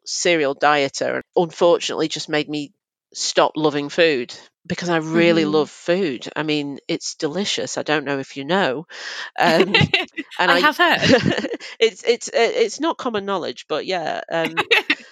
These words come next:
Speaker 1: <laughs> and I, I used to be a chef, so
Speaker 2: Oh, wow.
Speaker 1: uh, only very briefly. And actually, funnily enough,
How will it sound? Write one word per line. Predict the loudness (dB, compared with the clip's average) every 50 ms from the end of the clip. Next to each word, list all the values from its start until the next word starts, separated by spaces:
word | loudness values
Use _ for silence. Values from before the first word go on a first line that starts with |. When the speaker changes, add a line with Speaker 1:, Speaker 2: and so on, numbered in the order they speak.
| -8 -2 0
Speaker 1:
<laughs> |
and | 2 2 2 2 0 -2 -10 -16 -16 -18 -10 -4 0 2 2 4
I, | 4 4 4
I | 2 2
used | 2 0 -2 -4 -4
to | -4
be | -2 0 0
a | 0
chef, | 0 0 0 2 2 2 0 -4
so | -6 -4 0 0 2 0 0 -2 -6 _ _ _ _ _ _ _ _ _ _ -16
Speaker 2:
Oh, | -14 -12 -10
wow. | -8 -8 -8 -10 -12 -16 _ _ _ _ _ _ _
Speaker 1:
uh, | 0 2 2 2 4
only | 2 2 2 0 -2
very | 0 2 2 2 2 0
briefly. | 0 0 -2 -2 -2 -4 -4 -4 -2 -2 -2 -4 -8 -4 _
And | 0 0 2
actually, | 2 2 0 0 -2 -4 -4 -4
funnily | -4 -4 -6 -4 -4 -4
enough, | -2 -2 -2 -2 -4 _